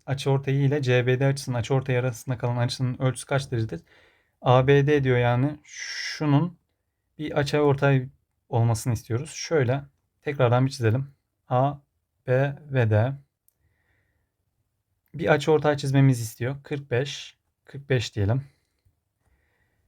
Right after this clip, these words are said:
Sonra diyor ki C B D, C B D, C'miz nerede? Ha, C'miz burada.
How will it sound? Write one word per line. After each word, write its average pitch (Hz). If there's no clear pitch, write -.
Sonra 143
diyor 175
ki 170
C 131
B 127
D, 101
C 123
B 120
D, 101
C'miz 113
nerede? 107
Ha, 127
C'miz 131
burada. 131